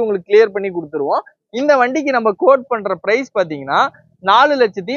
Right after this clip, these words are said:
நாற்பதாயிரம் கோட் பண்றோம். ரெண்டாயிரத்தி இருபத்தி ரெண்டு மாடல், வண்டி தெளிவா இருக்கும். நாலு டயரும் புத்தம் புது டயரு, எஃப் சி இன்சூரன்ஸ் எல்லாமே லைவ்ல இருக்கு. தமிழ்நாட்டுக்குள்ள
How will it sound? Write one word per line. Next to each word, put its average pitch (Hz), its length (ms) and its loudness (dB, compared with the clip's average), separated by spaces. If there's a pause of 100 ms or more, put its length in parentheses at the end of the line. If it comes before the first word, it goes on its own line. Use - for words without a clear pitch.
(120)
நாற்பதாயிரம் 226 640 2
கோட் 214 260 2
பண்றோம். 202 320 0
ரெண்டாயிரத்தி 254 440 0
இருபத்தி 247 320 -2
ரெண்டு 208 220 0
மாடல், 262 280 2
வண்டி 247 220 0 (140)
தெளிவா 247 360 4
இருக்கும். 226 340 -2
நாலு 233 260 4 (120)
டயரும் 233 340 0
புத்தம் 233 320 -4
புது 214 160 -6 (140)
டயரு, 190 280 2 (460)
எஃப் 240 160 0
சி 320 140 0
இன்சூரன்ஸ் 254 440 -6
எல்லாமே 233 400 2
லைவ்ல 220 300 2
இருக்கு. 175 160 -4 (100)
தமிழ்நாட்டுக்குள்ள 220 540 0